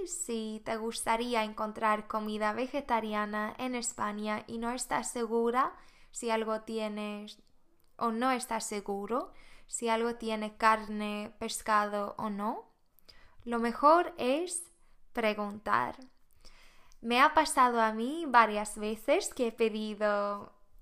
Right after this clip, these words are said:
un bocadillo vegetal, por ejemplo, y he pensado que con el nombre solo debería tener verduras. Bueno,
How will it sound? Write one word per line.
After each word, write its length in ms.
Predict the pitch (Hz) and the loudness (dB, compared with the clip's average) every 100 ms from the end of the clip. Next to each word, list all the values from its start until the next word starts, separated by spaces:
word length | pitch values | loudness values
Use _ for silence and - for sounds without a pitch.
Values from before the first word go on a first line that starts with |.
| - | -10
un 200 | 269 269 | -4 4
bocadillo 680 | 240 240 214 208 208 202 202 | 4 4 0 0 -2 0 0
vegetal, 760 | 220 294 269 233 214 202 247 330 | 0 0 0 0 6 6 6 0
por 200 | 247 214 | -2 -2
ejemplo, 680 | 208 208 202 - 233 359 - | -2 -8 -10 -8 -6 -6 -10
y 140 | - 269 | -4 -4
he 40 | |
pensado 720 | 277 370 - 349 349 359 370 370 - - - - - | -2 -4 2 4 6 4 0 -2 -14 -20 -20 -20 -10
que 440 | - 240 226 220 220 | 0 2 2 -2 0
con 200 | 247 226 | 0 2
el 180 | 220 226 | 0 2
nombre 520 | 320 330 294 311 - | 2 2 0 0 -2
solo 420 | - - 262 302 | -4 0 4 4
debería 640 | 311 311 277 269 277 311 311 | 4 2 2 2 2 2 0
tener 580 | 247 220 226 277 330 339 - - | -6 -2 0 0 0 -4 -16 -14
verduras. 960 | - 208 208 196 226 220 - - - - - - - - - - - - - | -4 -4 -2 -2 -4 -4 -8 -8 -10 -12 -16 -20 -20 -20 -20 -20 -20 -16 -4
Bueno, 600 | 285 302 269 226 214 | 8 10 10 6 0